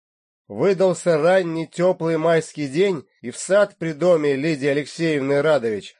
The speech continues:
прилетел соловей. Этот дом, огромный, каменный, находился почти в центре города,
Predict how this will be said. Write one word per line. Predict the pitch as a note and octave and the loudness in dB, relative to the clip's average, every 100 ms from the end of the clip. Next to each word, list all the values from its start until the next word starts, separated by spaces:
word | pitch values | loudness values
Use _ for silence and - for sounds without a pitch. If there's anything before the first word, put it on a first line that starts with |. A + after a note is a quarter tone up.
| _ | _
прилетел | C#3+ C#3+ D3 - G3+ | -4 -2 -2 0 0
соловей. | F#3 F#3 F3+ E3 B2+ G2+ F2 _ _ _ _ | 2 2 4 2 -2 -4 -10 _ _ _ _
Этот | C#3 F#3 F#3+ F3+ C#3+ | 0 0 2 0 2
дом, | F#3+ A3 D#3 - | 0 2 0 -8
огромный, | - B2+ B2 D3 F3+ E3+ D#3 D3 D3 B2 - | -8 -6 -2 4 6 4 2 -2 -4 -4 -2
каменный, | D#3+ E3+ D3+ C#3+ C3 B2+ | 2 2 2 -2 -2 -2
находился | B2+ - C#3+ C3 G3 F#3+ E3+ | -2 0 -2 0 -2 0 -2
почти | - D3+ - F#3 | -2 -4 -4 -6
в | F#3 | -4
центре | - F#3 F3 F#3 | 0 0 0 -4
города, | D#3+ C#3+ A#2 F#2 F2+ | 0 0 0 -4 -12